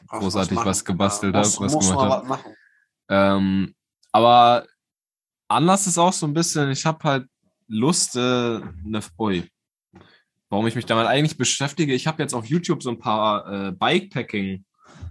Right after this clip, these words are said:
Speaker 2: äh, Bikepacking-Reisen mir angeguckt. Das sind so Reisen,
Speaker 1: Mhm.
Speaker 2: wo Leute, wo Leute mit dem Fahrrad, äh, sich so, so Gepäck dran packen und dann einfach mega die krassen Touren teilweise machen. Da gibt's so Videos,
Speaker 1: Jo.
Speaker 2: wie Leute nach,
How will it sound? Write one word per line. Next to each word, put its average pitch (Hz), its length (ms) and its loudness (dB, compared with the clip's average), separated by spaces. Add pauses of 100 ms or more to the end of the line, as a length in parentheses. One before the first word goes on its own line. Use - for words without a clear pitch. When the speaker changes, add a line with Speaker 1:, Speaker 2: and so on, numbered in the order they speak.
(1000)
Speaker 2:
äh, 98 220 -4
Bikepacking-Reisen 104 1000 0
mir 92 140 -2
angeguckt. 92 580 -8 (140)
Das 90 140 -4
sind 104 180 0
so 104 80 -2
Reisen, 117 380 2
Speaker 1:
Mhm. 110 40 -6
Speaker 2:
wo 110 80 -2
Leute, 113 720 0
wo 104 80 -4
Leute 117 360 0
mit 110 180 -4
dem 95 120 -2
Fahrrad, 147 560 0 (680)
äh, 104 220 2
sich 104 280 0
so, 101 240 0
so 98 160 0
Gepäck 151 360 -2
dran 143 220 0
packen 160 440 0
und 104 200 -2
dann 101 100 4
einfach 110 380 -2
mega 123 340 4
die 110 140 0
krassen 110 320 -2
Touren 107 320 2
teilweise 87 520 0
machen. 82 300 -2
Da 80 80 -4
gibt's 82 240 -6
so 87 160 -4
Videos, 95 360 2
Speaker 1:
Jo. - 100 -8
Speaker 2:
wie 90 120 0
Leute 92 400 2
nach, 87 380 0